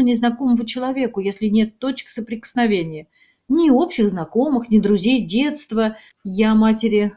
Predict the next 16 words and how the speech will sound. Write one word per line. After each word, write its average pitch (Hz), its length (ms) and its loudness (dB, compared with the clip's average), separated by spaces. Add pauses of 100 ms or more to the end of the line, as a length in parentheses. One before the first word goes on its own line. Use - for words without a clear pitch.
раз 208 260 -2
в - 40 0
месяц 233 340 2
и - 20 4
то 240 220 -2
полстраницы 208 640 0
накорябаю, 202 640 -2
больше 214 380 0
ни-ни, 214 480 4
хоть 233 240 -4
весь 214 160 0
день 190 180 -2
буду 160 200 -10
сидеть. - 560 -14 (420)
А 240 120 -2
Тане 269 520 2